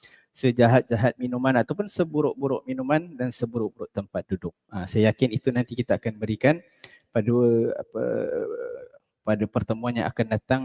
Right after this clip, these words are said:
insya-Allah kita memberi laluan untuk masuknya waktu azan lagi satu minit, insya-Allah. Semoga ada manfaat dalam perkongsian yang ringkas ini. Semoga Allah Subhanahu Wa Taala terima segala bentuk amal ibadah kita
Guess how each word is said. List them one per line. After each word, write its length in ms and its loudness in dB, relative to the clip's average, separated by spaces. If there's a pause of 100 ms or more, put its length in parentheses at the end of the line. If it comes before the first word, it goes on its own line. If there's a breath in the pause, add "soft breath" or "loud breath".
insya-Allah 480 -2
kita 320 -4
memberi 320 0
laluan 400 2 (720)
untuk 220 -4
masuknya 400 -6
waktu 320 -4
azan 400 0
lagi 240 -2
satu 240 -6
minit, 320 -6
insya-Allah. 480 0
Semoga 320 2
ada 80 6
manfaat 560 4
dalam 180 6
perkongsian 540 -2
yang 80 0
ringkas 400 0
ini. 320 0 (480 soft breath)
Semoga 400 0
Allah 160 4
Subhanahu 340 0
Wa 80 -6
Taala 220 0
terima 400 -4
segala 240 -4
bentuk 320 -6
amal 240 -4
ibadah 400 0
kita 320 2